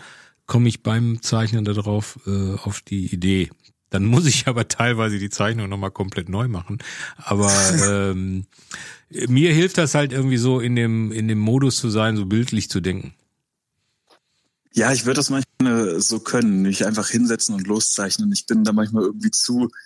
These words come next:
Speaker 2: verkopft und will immer so einen Plan machen. Das ist manchmal gar nicht so gut. Ich probiere mich da auch noch ein bisschen aus. Ich will jetzt auch mal wieder ein bisschen mehr auf Papier ganz klassisch zeichnen. Ich mache das sonst immer am iPad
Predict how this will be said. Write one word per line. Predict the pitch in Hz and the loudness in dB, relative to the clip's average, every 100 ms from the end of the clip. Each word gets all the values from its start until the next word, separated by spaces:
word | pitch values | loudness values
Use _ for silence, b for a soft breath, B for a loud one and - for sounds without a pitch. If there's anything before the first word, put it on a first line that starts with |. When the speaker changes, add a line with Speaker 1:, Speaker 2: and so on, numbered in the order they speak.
| B B _ - - | B B _ -8 -4
Speaker 2:
verkopft | - 117 - 135 - 123 | -4 -2 0 -2 -2 0
und | 107 | 2
will | 113 | 2
immer | 113 120 | 2 2
so | 107 | 2
einen | 110 | 0
Plan | - 113 110 123 | -2 0 2 2
machen. | 117 107 110 | 2 2 0
Das | 104 | 2
ist | 107 | 0
manchmal | 117 127 127 | 0 0 2
gar | 117 | 2
nicht | 117 - | 2 0
so | 104 | -4
gut. | 107 95 - - _ - | -2 -2 -2 -8 _ -4
Ich | 110 - - _ _ _ | -4 -6 -10 _ _ _
probiere | - 135 117 127 | -4 0 2 2
mich | 123 | 2
da | 120 | 0
auch | 113 | 0
noch | |
ein | 117 - | -2 -2
bisschen | - 98 | -2 0
aus. | 92 92 - | 0 0 -2
Ich | - | 0
will | 120 | 0
jetzt | 117 | 0
auch | 110 | 0
mal | 110 | 0
wieder | 110 | 0
ein | 107 | 2
bisschen | 104 - 104 | 2 0 0
mehr | 101 | 0
auf | 95 95 B B B B B - | 0 -4 B B B B B -2
Papier | 123 - 127 139 | 0 2 2 2
ganz | 127 - | 2 0
klassisch | 135 127 123 - | -2 -2 -2 -2
zeichnen. | 123 120 127 107 | -2 -2 0 2
Ich | 101 | 2
mache | 107 | 0
das | 107 - | 0 0
sonst | 113 110 | 0 0
immer | 110 104 101 | 0 0 0
am | - _ - - - - - | -2 _ -12 -10 -10 -6 0
iPad | 113 - 120 - | 0 2 0 0